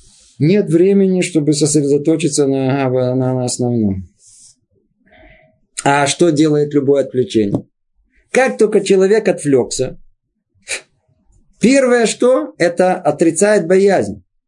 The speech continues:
Точнее сказать, аннулирует боязнь. Прибивай. Вот эта боязнь Творца, ощущение его. Как только отвлекся, это опять зэу, исчезло.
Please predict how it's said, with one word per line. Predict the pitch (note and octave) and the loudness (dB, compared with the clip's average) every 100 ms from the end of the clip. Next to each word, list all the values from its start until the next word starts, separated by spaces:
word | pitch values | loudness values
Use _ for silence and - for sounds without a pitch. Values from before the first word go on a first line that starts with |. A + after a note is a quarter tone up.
| _ _ _ _ _ _ _ _ _ _ _ _ _ _ _ _ - - - - - _ - _ _ _ | _ _ _ _ _ _ _ _ _ _ _ _ _ _ _ _ -12 -12 -16 -20 -20 _ -20 _ _ _
Точнее | C3+ B2+ E3+ | -4 0 0
сказать, | D3+ D#3 D3 C#3+ D3 - A#2+ - | 0 0 0 -2 -6 -4 -4 0
аннулирует | C#3 D3+ F#3+ G#3+ B3 F3 B2 | 2 4 4 2 2 2 2
боязнь. | A#2 A#2 G2+ E2+ - _ _ _ _ _ _ _ _ | 0 0 -2 -4 -12 _ _ _ _ _ _ _ _
Прибивай. | E3 F#3+ A#3 G3+ F#2 - _ _ | 0 2 2 0 -2 -10 _ _
Вот | D3+ | 0
эта | F3+ D#3+ | 2 2
боязнь | D#3+ G3 G#3 A2+ G#2+ - _ _ - | 0 2 2 0 -6 -12 _ _ -2
Творца, | D3+ D3+ G#3+ G#3+ | -2 2 0 0
ощущение | - D3 G#3+ A3 D#3 | -2 -2 0 2 2
его. | C#3 D3 - | 0 -6 -8
Как | A#3+ A#3 | -4 -2
только | A#3 A3 | 0 0
отвлекся, | G3+ E3 F#3+ F#3+ F#3 | -2 0 -2 0 -2
это | F#3 G3 | -2 -4
опять | F4+ G4 - _ _ _ _ | -4 -10 -16 _ _ _ _
зэу, | B2+ E3 G3+ | -2 -2 -2
исчезло. | - D3+ A#2+ C3 C3+ | -6 -4 -4 -4 -12